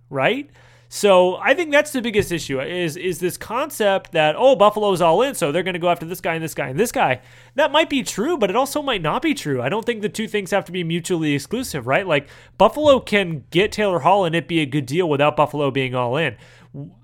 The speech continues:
you know, I think it's, it makes more sense for Buffalo than it does for Taylor Hall, and I'll kind of explain why. Because I look at other teams like the Boston Bruins, and I'm like, Why didn't you offer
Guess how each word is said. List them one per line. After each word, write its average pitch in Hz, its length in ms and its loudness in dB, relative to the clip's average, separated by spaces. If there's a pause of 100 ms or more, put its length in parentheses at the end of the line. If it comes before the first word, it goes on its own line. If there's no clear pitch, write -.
you 202 140 -2
know, 180 80 2
I 175 80 4
think 180 240 -2
it's, - 220 -4 (500)
it 190 160 0
makes 254 180 -4
more 226 160 0
sense 226 220 -6
for 190 140 -4
Buffalo 214 380 2
than 175 100 -4
it 170 80 -6
does 165 180 -2
for 160 100 -8
Taylor 147 300 -4
Hall, 175 480 0
and 131 160 -2 (800)
I'll 185 140 0
kind 208 240 -4
of 165 80 -4
explain 165 540 -6
why. 147 480 0 (420)
Because 160 560 -2 (100)
I 214 140 0
look 269 180 -2
at 170 100 0
other 247 220 2
teams 139 500 -8
like 139 340 -2
the 151 60 -2
Boston 185 460 -4
Bruins, 156 560 -4 (320)
and 165 100 0
I'm 220 140 0
like, 185 320 0 (160)
Why 185 280 0
didn't 294 280 -2
you 339 180 2
offer 135 500 0